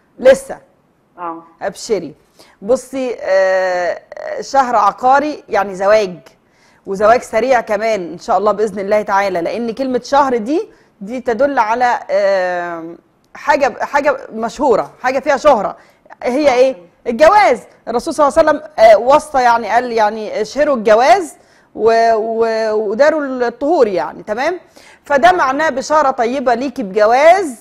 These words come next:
Speaker 1: سريع، آه، في فرحة ليكي، وأعتقد والله أعلم إن، إن هيكون في، يعني إيه، في وسيط، مش هيبقى منك ليه على طول، يعني مش لل-، منك للعريس، لا، هيبقى صال-، صالونات،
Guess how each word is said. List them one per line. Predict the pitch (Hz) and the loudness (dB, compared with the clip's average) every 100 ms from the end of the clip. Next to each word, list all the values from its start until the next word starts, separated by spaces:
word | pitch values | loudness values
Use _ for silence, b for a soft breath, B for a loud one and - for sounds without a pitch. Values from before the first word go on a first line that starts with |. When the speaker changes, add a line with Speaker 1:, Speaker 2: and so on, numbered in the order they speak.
| - | -8
Speaker 1:
سريع، | 214 214 277 339 370 381 311 - | -4 -2 -2 -2 2 0 0 -4
آه، | 202 202 196 196 190 190 180 180 175 | 0 2 2 0 0 0 -2 -4 -6
في | - 240 | -8 -2
فرحة | 269 262 233 | 0 0 -4
ليكي، | 208 269 254 294 294 - b b - | -4 -4 -6 -6 -6 -8 b b -2
وأعتقد | 220 214 220 233 359 370 277 | 4 4 4 2 0 0 2
والله | 262 254 311 302 | 2 4 4 4
أعلم | 302 339 339 339 320 | 6 6 6 4 2
إن، | 254 240 233 226 226 220 - 226 | -4 -4 -4 -4 -4 -6 -8 -8
إن | 240 | -8
هيكون | 233 247 233 311 311 277 | -6 -6 -6 -4 -4 -6
في، | - 285 294 269 | -6 -6 -4 -2
يعني | 220 220 233 | -2 -2 -6
إيه، | 262 262 262 b b b | -4 -6 -6 b b b
في | - 294 | -8 0
وسيط، | 262 - - 277 - _ | 2 0 0 -4 -4 _
مش | 208 233 247 | -10 -8 0
هيبقى | 262 262 220 220 - | 0 2 2 2 0
منك | 208 226 269 269 247 262 | -6 -4 -2 0 -2 0
ليه | |
على | 262 226 233 | 2 2 0
طول، | 240 175 156 _ b b | -2 -6 -8 _ b b
يعني | 185 185 202 | -10 -8 -6
مش | 240 - | -6 -6
لل-، | 240 202 - | -8 -8 -8
منك | 240 254 240 | -4 -4 -2
للعريس، | 190 208 220 254 | -2 -2 -2 -2
لا، | 214 | -2
هيبقى | 240 214 214 | 0 0 0
صال-، | - 220 214 - 190 | 0 -2 0 -2 -4
صالونات، | 208 208 208 165 147 _ | -2 -4 -4 -6 -10 _